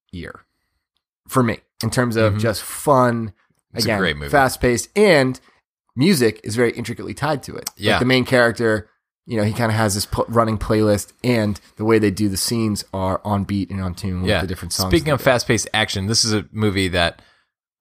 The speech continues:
Speaker 2: it defies, like, I love it so much, and it, it defies the fact that I make fun of so many just straight action type things, that there
Speaker 1: Yeah.
Speaker 2: are so many sequences where typically I would say I get bored, but this one I was into,
Speaker 1: No,
Speaker 2: and I, I
Speaker 1: definitely.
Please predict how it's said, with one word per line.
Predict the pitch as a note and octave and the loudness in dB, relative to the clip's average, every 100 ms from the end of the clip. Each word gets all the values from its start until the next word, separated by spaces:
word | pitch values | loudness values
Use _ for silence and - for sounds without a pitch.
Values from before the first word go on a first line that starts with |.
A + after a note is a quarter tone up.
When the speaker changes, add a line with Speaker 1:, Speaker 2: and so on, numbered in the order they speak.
| _ _ _ _ _ _ _ - | _ _ _ _ _ _ _ -6
Speaker 2:
it | G#2+ E2 _ - | -6 -6 _ -6
defies, | G2+ - G#2+ G2+ G2+ F2+ - - | -4 2 4 4 4 2 -2 -6
like, | - F2+ G2 F#2+ | -4 -2 0 0
I | |
love | F#2+ G2+ G2+ | 2 2 2
it | F#2+ | 0
so | - | 0
much, | G2 F#2+ F#2 - - | 0 0 -2 -6 -6
and | F#2+ | -4
it, | E2 D2+ - | -4 -4 -8
it | F#2+ F2 - | -8 -8 -6
defies | G2+ - F2+ F2 F2+ - | -6 0 2 4 2 0
the | - | -2
fact | - F2 - | 0 0 0
that | E2+ | -2
I | |
make | D#2+ D#2+ - | -2 -4 -2
fun | E2+ | -2
of | D#2+ | -2
so | - F2 | -2 0
many | D#2+ | -2
just | D#2 G2 - - | -4 -6 -4 -2
straight | - F2+ D#2+ | 0 0 0
action | C#2 D#2 - F2+ | 0 -2 -2 -6
type | F2 F2+ - | -4 -4 -2
things, | F2+ G2 | -4 -2
that | F2+ | -4
there | F2 | -2
Speaker 1:
Yeah. | E2+ | 0
Speaker 2:
are | |
so | - G2+ | 2 2
many | F#2+ | 0
sequences | - F#2+ F#2+ - F2 E2+ | 0 -2 -2 -2 -2 -2
where | E2 D2 - - _ _ | -2 -2 -8 -20 _ _
typically | - A2 G2+ - F#2 | -2 0 0 2 2
I | F2 | 2
would | F2 | 0
say | - F2 | 0 0
I | |
get | E2+ D#2+ | -2 -6
bored, | D#2+ E2 F#2+ - | -4 -2 -2 -4
but | - D#2 | -10 -6
this | F2 - | -2 -2
one | D#2+ | -2
I | D2 | -4
was | D2+ | -6
into, | D#2+ D2+ | -6 -4
Speaker 1:
No, | - | 0
Speaker 2:
and | G#2+ | 0
I, | E2+ | 2
I | |
Speaker 1:
definitely. | C3+ - | 0 0